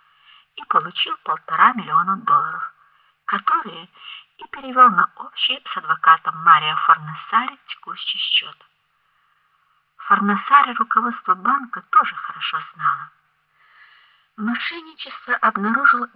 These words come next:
безызвестный заурядный банковский служащий. Просмотрев ценные бумаги, он чем-то остался недоволен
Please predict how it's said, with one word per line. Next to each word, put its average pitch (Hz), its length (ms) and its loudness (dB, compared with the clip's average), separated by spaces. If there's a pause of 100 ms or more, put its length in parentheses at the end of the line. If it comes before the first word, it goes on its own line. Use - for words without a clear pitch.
безызвестный 226 880 -12
заурядный 208 540 -12
банковский - 640 -10 (100)
служащий. - 640 -10 (1080)
Просмотрев 254 600 -8 (200)
ценные 226 380 -4
бумаги, 190 560 -12 (600)
он 240 180 -6
чем-то - 400 -10
остался 262 480 -6
недоволен 233 580 -6